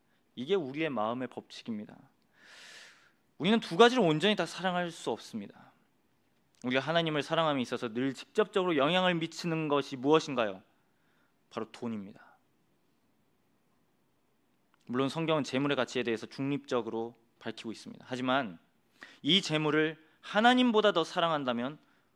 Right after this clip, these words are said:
그건 성경의 정신과는 정반대입니다. 예수님이 이렇게 말씀하십니다. "한 사람이 두 주인을 섬기지 못할 것이니 혹 이를 미워하고 저를 사랑하거나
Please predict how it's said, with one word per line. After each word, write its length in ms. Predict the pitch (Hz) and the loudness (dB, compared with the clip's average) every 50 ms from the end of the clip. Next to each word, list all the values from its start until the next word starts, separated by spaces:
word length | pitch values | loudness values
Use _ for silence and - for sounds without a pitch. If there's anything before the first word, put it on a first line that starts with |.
| _ _ | _ _
그건 160 | - 117 110 | -8 -8 -8
성경의 400 | - - 151 151 139 147 135 120 | -8 -8 -10 -8 -6 -6 -6 -6
정신과는 500 | - - 107 104 117 110 107 107 104 101 | -8 -10 -12 -10 -8 -6 -6 -6 -6 -8
정반대입니다. 840 | - - 117 107 101 - 104 101 98 95 98 98 - - - - - - _ _ _ _ _ _ _ _ _ _ _ _ _ _ _ _ _ _ _ - | -10 -10 -12 -12 -10 -10 -10 -10 -10 -10 -12 -14 -14 -18 -20 -20 -20 -20 _ _ _ _ _ _ _ _ _ _ _ _ _ _ _ _ _ _ _ -4
예수님이 360 | 113 131 127 147 143 139 131 | -4 -2 -2 0 0 0 2
이렇게 220 | 123 120 135 - 127 | 2 0 0 0 0
말씀하십니다. 760 | 113 110 110 - 131 123 117 - 117 110 104 101 101 104 - _ | -2 -2 -2 -2 -4 -4 -2 -2 -4 -6 -6 -6 -8 -10 -12 _
"한 180 | - 139 143 | -6 -4 -4
사람이 300 | 139 151 147 135 135 131 | -2 -2 -2 -2 -2 -2
두 160 | - - 143 147 | -4 -6 -6 -6
주인을 300 | 151 156 151 147 143 135 | -4 -4 -2 -2 -2 -2
섬기지 340 | - 151 147 143 139 127 | -4 -4 -6 -6 -6 -6
못할 340 | 120 117 127 - - 143 139 | -6 -6 -4 -2 -2 -2 -2
것이니 420 | - 131 123 - 127 123 123 123 - - - - - - - - - | -2 -4 -4 -2 -2 -4 -4 -4 -6 -12 -20 -20 -20 -20 -20 -2 2
혹 220 | 185 190 165 131 | 2 2 4 4
이를 200 | 151 165 190 190 | 4 4 4 4
미워하고 500 | 165 143 151 175 185 185 180 170 160 165 | 4 4 6 8 8 10 10 8 6 4
저를 340 | 156 - - 139 147 156 160 | 0 0 0 2 2 2 2
사랑하거나 760 | 156 - - 196 202 202 196 180 160 135 123 113 101 92 95 | 0 0 2 4 6 6 6 6 4 2 0 -4 -6 -6 -10